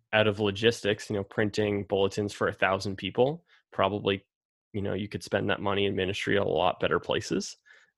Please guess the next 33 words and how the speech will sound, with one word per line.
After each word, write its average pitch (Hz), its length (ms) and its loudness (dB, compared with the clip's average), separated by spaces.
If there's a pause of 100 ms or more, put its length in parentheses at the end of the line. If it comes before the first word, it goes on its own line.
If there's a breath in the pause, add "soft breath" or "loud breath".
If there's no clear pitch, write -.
Uh, 95 260 6 (400)
so, - 280 8
<laughs> - 140 2
so - 200 8
the 139 100 12
cost 123 460 6
of 120 100 6
that 110 320 8 (260 loud breath)
kind 117 180 4
of 98 80 6
changes, 104 480 2
but, 110 240 2
but 113 220 4
practically 120 560 4
speaking, 160 580 6 (400 loud breath)
um, 104 460 2 (1300)
you 123 80 8
know, 120 380 10
having 131 340 6
something 131 340 8
in 113 140 6
hand 104 320 4
has 101 160 0
a 98 40 4
lot 95 220 4
of 95 80 -2
value, 107 400 4 (760)
and, 101 300 4 (140)
and 101 80 2
it 101 100 4
draws 95 320 6
people's 104 320 0
attention. 107 560 0